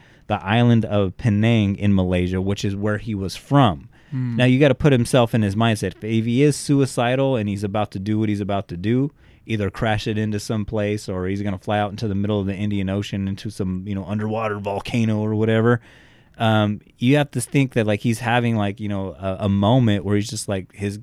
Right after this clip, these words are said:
Speaker 1: taking his final glances at his hometown, like, where he looks this way,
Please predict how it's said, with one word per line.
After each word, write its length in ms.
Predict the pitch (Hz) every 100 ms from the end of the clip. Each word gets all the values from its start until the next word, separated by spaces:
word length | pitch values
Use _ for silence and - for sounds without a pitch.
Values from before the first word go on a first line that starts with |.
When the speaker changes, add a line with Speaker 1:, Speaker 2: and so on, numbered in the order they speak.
| -
Speaker 1:
taking 280 | 117 117
his 140 | 110 98
final 320 | - 107 104
glances 500 | 98 101 107 107 104
at 160 | 82 95
his 160 | 92
hometown, 720 | - 107 98 - 113 110 82 - - - _
like, 180 | 98 95
where 100 | 104
he 120 | 101 98
looks 280 | 107 - 104
this 320 | 95 110 -
way, 440 | 110 107 110 110